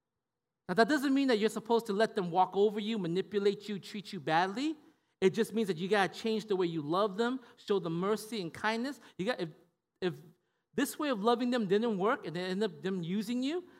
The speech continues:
then you gotta change the way you love them. You don't stop loving them, you just change the way you love them. Does that make sense? If this way of mercy doesn't show them mercy but makes them even more, uh, manipulative, then guess what? You gotta change the way you show mercy. But you cannot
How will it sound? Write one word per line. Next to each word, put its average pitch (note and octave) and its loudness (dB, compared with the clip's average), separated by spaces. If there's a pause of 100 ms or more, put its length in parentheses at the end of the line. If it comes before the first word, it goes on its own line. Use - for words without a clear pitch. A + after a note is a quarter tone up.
(100)
then D3 -6
you E3+ -2
gotta G#3 2
change G#3+ -2
the G#3+ 0
way G#3 4
you G#3 -2
love A3+ -4
them. B2 -8 (260)
You E3+ -6
don't A#3 6
stop E4 6
loving F3+ 2
them, D#3+ -4
you D3+ -10
just E3+ -8
change F3+ -10
the E3+ -8
way D#3+ -4
you D3 -4
love D#3+ -6
them. G#2 -16 (460)
Does D3+ -20
that E3 -4
make E3 -8
sense? A3 -6 (360)
If E3+ 0
this A#3+ 0
way C4+ 6
of E3+ 4
mercy A#3 2 (180)
doesn't G#3 0
show - 2
them A3+ 2
mercy A#3+ 0
but F3 -6
makes F#3 -6
them G3 -2
even F3+ -2
more, F#3+ -2 (380)
uh, D3 0
manipulative, G#3+ 0 (220)
then F3+ -8
guess G#3 -2
what? G3+ -6
You D3 -6
gotta F#3+ -2
change G3 -8
the F#3+ -6
way F#3+ -4
you F#3+ -8
show G#3 -6
mercy. G#3+ -10 (380)
But - -12
you D#3+ -14
cannot D#3+ -6